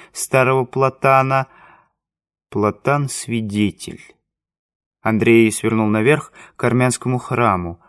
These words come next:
Улица была совсем не освещена, ни один фонарь не горел, и только луна, прорываясь порой сквозь облака, рассеивала темень. Не доходя до переулка, Андрей услышал сзади шаги. Он замер.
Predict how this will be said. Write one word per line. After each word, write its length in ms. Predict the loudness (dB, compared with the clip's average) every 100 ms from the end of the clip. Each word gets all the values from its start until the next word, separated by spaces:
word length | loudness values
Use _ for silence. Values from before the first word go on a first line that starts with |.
| _ _ _
Улица 380 | -4 -2 -2 -2
была 240 | 0 0
совсем 380 | -2 -4 -2 -2
не 100 | -2
освещена, 640 | -4 -4 -4 0 0 0 -2 -14 _ -2
ни 160 | 2
один 240 | 2 2 0
фонарь 400 | 0 0 2 2
не 120 | 0
горел, 300 | 2 2 0
и 140 | -2
только 320 | -2 -4 -2
луна, 560 | -2 0 0 0 0 -4 _ _ _
прорываясь 680 | -2 0 2 4 2 2 -2
порой 300 | -4 0 -2
сквозь 260 | -2 -6
облака, 480 | -4 -2 -2 0 -2 -4 -20 -14
рассеивала 800 | -4 -2 -2 2 4 4 2 0
темень. 640 | -4 -4 -4 -4 -6 -10 -16 _ _ _ _ _ _ _ _ -4
Не 160 | 0
доходя 460 | 0 0 0 0 0
до 100 | 0
переулка, 760 | 0 0 0 -2 -4 -8 -8 _ _ _ _ _ _ _ _
Андрей 340 | -6 -2 -2
услышал 480 | -2 -4 -6 -4 -4
сзади 320 | -2 -2 -4
шаги. 540 | -4 -4 -6 -6 -12 _ _ _ _ _ _ _ _ -6
Он 140 | -4
замер. 420 | -2 -2 -4 -10